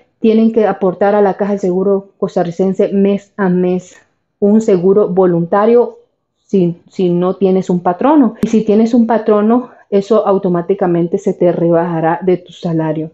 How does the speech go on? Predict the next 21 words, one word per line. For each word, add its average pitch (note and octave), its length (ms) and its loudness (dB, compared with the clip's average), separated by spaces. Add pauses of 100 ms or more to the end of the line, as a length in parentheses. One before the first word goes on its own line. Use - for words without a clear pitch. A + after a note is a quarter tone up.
(180)
Obviamente, A3 720 2
tienes F#3 360 0
que G3 380 0
ver F#3+ 260 0
que, F#3 260 -2 (140)
que F3+ 100 2
todo F3+ 240 0
esté F3+ 160 -4
en F#3 100 0
orden, B3 360 2
que G#3+ 100 -6
tu F3+ 160 -6
patrono F3+ 420 -2
sí F#3 140 -4
esté - 160 -6
aportando E3+ 460 -4
el D#3+ 80 -6
seguro D#3+ 320 -6
social. C#4 420 -2 (380)
Tú G#3 120 0
mismo, G#3+ 500 2